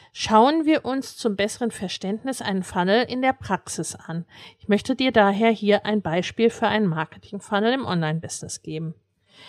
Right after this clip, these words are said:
Vielleicht baust du ein Online-Business auf und möchtest einen Online-Kurs verkaufen. Dann könnte dein Funnel so aussehen beispielsweise. Attention,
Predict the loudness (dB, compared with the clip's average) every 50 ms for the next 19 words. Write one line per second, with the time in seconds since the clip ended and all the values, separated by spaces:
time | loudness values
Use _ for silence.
0 | -20 -20 -20 -16 _ 0 2 4 4 4 4 2 -2 -4 _ 4 4 4 4 4
1 | 0 -2 -2 -2 -2 -4 -4 -2 2 2 2 2 2 -2 -4 -4 -6 -8 -6 -2
2 | 0 0 0 0 0 0 2 0 0 -2 -4 -6 -8 -4 -4 -4 -4 -2 -2 0
3 | 2 4 4 2 2 -2 -6 -8 -8 -8 -10 -14 -16 _ -10 -10 -10 -8 -10 -12
4 | -14 -16 -16 _ _ _ -20 -20 -20 _ -4 0 2 4 4 2 0 -4 -6 _
5 | _ _ _ _ _ -6 0 0 0 2 2 0 0 2 2 2 2 0 -2 -2
6 | -2 0 2 2 2 2 0 -2 _ _ _ _ -6 0 2 4 4 2 2 0
7 | 0 0 0 -2 -6 -10 -8 -8 -8 -10 -10 -12 -12 -14 -14 -16 -16 -16 -16 -16
8 | -16 -18 -18 -18 -16 -16 -18 -18 -20 _ _ _ _ _ _ _ _ _ _ _
9 | -6 -6 -4 -2 0 0 2 2 0 -4 -4 -4 -4 -6